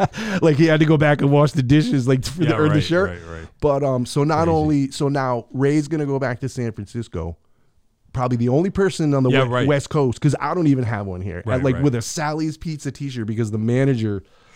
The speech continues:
Speaker 1: was like, it was, like, his favorite band, you know? So, like, the pizza thing is,
Speaker 2: Yeah.
Speaker 1: like, yeah, I would,
Speaker 2: That's
Speaker 1: I,
Speaker 2: wild,
Speaker 1: I've been,
Speaker 2: right?
Speaker 1: like, music business pizza mafia for, for, for the bands for, like,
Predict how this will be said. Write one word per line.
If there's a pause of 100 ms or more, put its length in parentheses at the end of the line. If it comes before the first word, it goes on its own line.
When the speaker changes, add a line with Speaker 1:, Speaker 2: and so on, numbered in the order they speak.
(420)
Speaker 1:
was
like, (520)
it
was,
like,
his
favorite
band,
you
know?
So,
like, (440)
the
pizza
thing
is,
Speaker 2:
Yeah.
Speaker 1:
like, (680)
yeah,
I
would, (140)
Speaker 2:
That's
Speaker 1:
I,
Speaker 2:
wild,
Speaker 1:
I've
been,
Speaker 2:
right?
Speaker 1:
like, (260)
music
business
pizza
mafia
for,
for,
for
the
bands
for,
like,